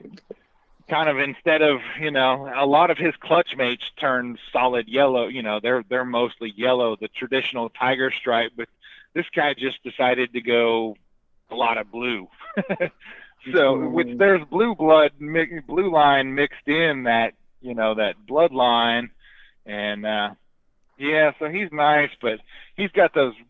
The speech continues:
Speaker 1: really just neon yellow diamonds that are, you know,
Speaker 2: Mm-hmm.
Speaker 1: the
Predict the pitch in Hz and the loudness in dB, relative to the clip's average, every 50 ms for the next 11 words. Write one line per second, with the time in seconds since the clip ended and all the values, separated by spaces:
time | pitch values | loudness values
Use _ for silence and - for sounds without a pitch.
0 | _ _ _ - - 165 170 160 151 143 135 - - 131 135 113 110 127 135 135 | _ _ _ -10 -2 0 2 2 2 0 0 -2 -2 -4 -4 -4 -8 -12 -12 -10
1 | 131 135 143 151 151 143 131 127 123 123 123 120 117 117 117 113 113 113 113 110 | -8 -6 -6 -4 -2 2 4 4 6 6 4 2 2 0 0 -2 -4 -8 -10 -4
2 | 127 123 123 120 123 123 120 120 120 117 113 110 - 117 110 117 123 123 123 127 | 0 2 2 4 4 4 4 4 4 2 0 -2 -2 0 2 2 2 0 -2 -2
3 | 123 127 127 127 127 131 131 127 113 - _ - 120 110 117 113 110 - - 113 | -4 -4 -4 -6 -8 -10 -10 -12 -14 -14 _ -6 -4 0 0 0 0 -2 -6 -6
4 | - 127 - 87 87 87 - _ _ _ _ _ _ _ 110 110 | -6 -4 -4 -6 -6 -8 -10 _ _ _ _ _ _ _ -10 -10